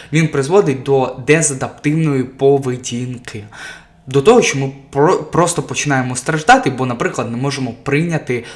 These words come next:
той самий дискомфорт в нашому житті. Давайте уявимо ситуацію. Людина працює на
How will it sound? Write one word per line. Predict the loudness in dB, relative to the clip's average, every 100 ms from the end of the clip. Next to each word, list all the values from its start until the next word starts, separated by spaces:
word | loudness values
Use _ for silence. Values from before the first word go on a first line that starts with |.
| -4
той | 2 2
самий | 2 0 0 -2
дискомфорт | -8 -8 -10 0 0 0 -6
в |
нашому | -6 -4 -6 -6 -6
житті. | -8 -12 -16 -20 _ 2
Давайте | 4 6 6
уявимо | 4 4 4 2 0
ситуацію. | -2 -2 -2 -4 -4 -12 -12 -12 -8
Людина | -6 2 4 4
працює | 2 -2 -2 0 2
на | 2 0